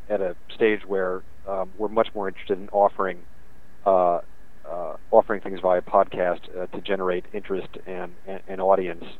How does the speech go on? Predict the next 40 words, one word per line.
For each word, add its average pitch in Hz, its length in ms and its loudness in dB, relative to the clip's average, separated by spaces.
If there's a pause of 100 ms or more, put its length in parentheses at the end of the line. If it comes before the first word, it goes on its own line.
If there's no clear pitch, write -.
And, 90 300 -4 (140)
uh, 90 260 0 (100)
certainly 101 380 -4
we 90 160 -4
can, 90 220 -6
you - 800 -6
know, 110 60 4
the 101 100 6
audience 101 360 8
size, 104 380 10
while, 92 840 6 (420)
uh, 98 40 0
I, - 260 -4
I - 20 -6
think, - 360 -6
uh, 85 260 2 (580)
the 110 60 -2
entire 110 260 8
phenomenon 98 540 2
is 82 60 -6
incredibly 101 480 2
significant. 85 540 -8 (220)
Um, 90 240 -4 (340)
you 120 60 -6
know, 107 80 -2
if 101 100 -6
we 113 80 -4
start 104 240 0
layering 101 360 0
ads 101 260 0
in, 85 140 -6 (260)
uh, 90 260 0 (460)
we 110 40 -4
might 113 180 2
make 104 160 -2
a 107 40 -2
little 104 140 0
bit 98 120 -2
of 90 120 -6
money 92 400 0